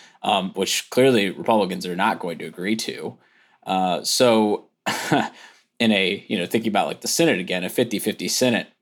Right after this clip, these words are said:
and you have ideas that are, you know, worlds apart, basically, you know, two different worlds. How do you find an agreement?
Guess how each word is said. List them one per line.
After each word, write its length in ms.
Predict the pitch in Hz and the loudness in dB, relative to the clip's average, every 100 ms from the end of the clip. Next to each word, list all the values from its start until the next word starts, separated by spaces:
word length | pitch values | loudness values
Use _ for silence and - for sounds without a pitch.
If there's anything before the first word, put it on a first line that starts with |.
| _ | _
and 180 | - 92 | -6 -4
you 120 | 95 | -2
have 640 | 92 98 92 87 87 - - | 0 0 0 -4 -10 -14 -6
ideas 460 | 98 95 101 101 92 | 0 0 0 -2 -2
that 140 | 90 | -4
are, 100 | 90 80 _ _ | -4 -6 _ _
you 120 | 82 | -14
know, 80 | 64 | -12
worlds 440 | - 120 135 117 | -4 2 4 4
apart, 440 | 107 - 127 127 - | -2 2 4 4 0
basically, 520 | 85 82 - - 76 | -6 -6 -8 -10 -8
you 80 | 85 | -8
know, 200 | 82 78 _ | -8 -10 _
two 140 | - 120 | -2 0
different 440 | 104 - 95 - | 0 -2 -8 -6
worlds. 680 | 95 92 80 - - - - _ _ - | -2 -2 -2 -6 -8 -8 -14 _ _ 0
How 180 | 117 | 2
do 80 | 107 | 2
you 140 | 98 92 | 0 -2
find 440 | 107 92 90 - - | 0 -2 -4 -10 -12
an 120 | 82 | -14
agreement? 640 | 76 92 107 107 - - | -10 -2 0 0 -6 -14